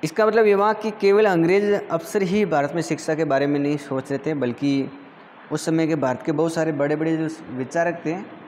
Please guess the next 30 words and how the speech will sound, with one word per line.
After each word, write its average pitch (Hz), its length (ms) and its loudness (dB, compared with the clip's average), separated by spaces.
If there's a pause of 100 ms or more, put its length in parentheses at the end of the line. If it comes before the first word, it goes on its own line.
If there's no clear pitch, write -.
(1120)
वो 175 220 2
भी, 180 180 2 (840)
मतलब 139 320 -4
ये 151 180 -2
हुआ 135 280 -4
कि 165 140 -8
इस 147 220 -10
समय 156 200 -4
जो 156 80 -6
बदलाव 139 400 -2
आए 127 140 -2
थे, 147 140 -8
इसका 147 180 -10
मतलब 156 260 -6
ये 151 140 -4
नहीं 175 120 -6
केवल 165 220 -4
अंग्रेज 151 360 -4
ही 165 240 -2
शिक्षा 147 360 -10
को, 151 240 -6
भारत 123 320 -6
में 135 80 -8
अंदर 135 160 -8
शिक्षा 135 280 -16
को 135 80 -8
बढ़ावा 127 300 -4
दे 123 180 -6
रहे 147 220 -10
थे, 156 60 -12